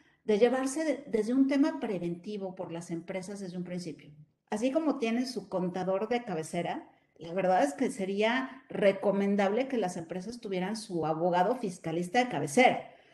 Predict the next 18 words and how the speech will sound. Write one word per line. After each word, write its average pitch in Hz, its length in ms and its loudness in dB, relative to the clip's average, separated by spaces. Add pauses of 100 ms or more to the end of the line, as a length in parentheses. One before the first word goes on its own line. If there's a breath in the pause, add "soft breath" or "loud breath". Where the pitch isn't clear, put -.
(280 soft breath)
¿Por 202 200 2
qué? - 540 4
Porque 226 240 2
el 240 100 6
abogado 294 380 4
fiscalista 240 880 -2 (140)
que 196 80 -2
está 208 220 -4
actualizado 233 960 -2
constantemente 180 1400 -6 (240 loud breath)
sabe 311 380 0
perfectamente 240 840 -2
cómo 262 260 2
debe 240 220 0
de 208 120 -4
aplicarse 196 760 -6
la 175 140 -2
norma 185 540 -2